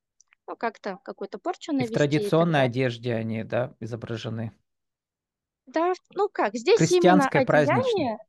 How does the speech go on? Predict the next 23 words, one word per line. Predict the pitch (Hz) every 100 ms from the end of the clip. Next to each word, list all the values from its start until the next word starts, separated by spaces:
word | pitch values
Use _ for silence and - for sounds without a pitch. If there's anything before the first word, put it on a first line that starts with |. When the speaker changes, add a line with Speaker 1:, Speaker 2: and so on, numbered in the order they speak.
| _ -
Speaker 1:
там | 254
Speaker 2:
Мгм. | 240 247 - - -
Speaker 1:
тип, | 240 - 466 - - -
да, | - 202
то | - 233
есть | 240 -
это | 254 254 220 - _
м-, | 233 208 240
мама, | 247 190 220 370 -
правильно | 220 185 233 311
заметили, | 320 330 311 302 311 254
то | 226 208
есть | 202
здесь | 196 202 -
несколько | 226 - 202 185 190
фартуков, | - 277 440 - 320 277 262 -
одежда | 220 208 233 214 202
такая | 202 202 190 180
панёвая | - 190 208 320 349 320
верхняя, | 269 269 269 - 254 233 220 220 _ _
несколько | 226 233 - 190 202
платочков | 202 190 - 285 392 - 285
сделано, | 269 269 262 247 233 214